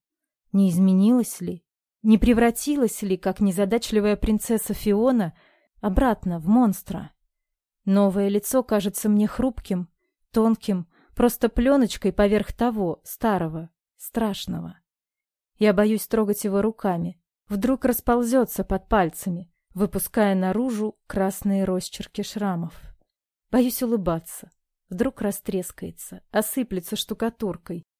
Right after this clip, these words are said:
Может быть, до завтра я привыкну к нему, перестану считать чужим и вернусь к своей прежней жизни,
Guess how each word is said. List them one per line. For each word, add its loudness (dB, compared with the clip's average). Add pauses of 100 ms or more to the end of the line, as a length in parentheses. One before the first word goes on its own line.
(640)
Может -2
быть, -4
до 2
завтра -4
я 0
привыкну -2
к -20
нему, -4 (500)
перестану -2
считать -6
чужим -6 (720)
и -2
вернусь -2
к -16
своей 0
прежней -2
жизни, -4